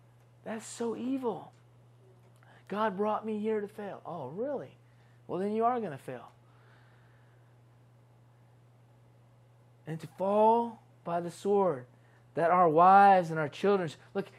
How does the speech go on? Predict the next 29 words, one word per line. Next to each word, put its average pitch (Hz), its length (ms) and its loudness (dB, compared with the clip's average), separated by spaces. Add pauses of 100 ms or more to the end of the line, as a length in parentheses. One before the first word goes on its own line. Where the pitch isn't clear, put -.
(320)
and 139 140 -6
see 190 160 -2
how 185 220 4
when 170 80 2
the 147 60 -2
fear 180 300 2
opens 180 300 2
the 160 60 -6
door, 185 300 -2 (440)
"Now - 220 -8
my - 180 -10
children 202 800 2 (300)
and 156 140 0
my 156 160 6
wives 233 800 12
and 160 80 -4
my 147 120 -2
children," 254 600 6
and 170 140 -2 (400)
they're 240 160 8
like, 165 300 6 (640)
they 226 140 4
just 247 260 -2
went 240 160 2
in 247 120 6
there, 190 160 4
stole 233 420 4
all 233 160 0
this, 196 280 -4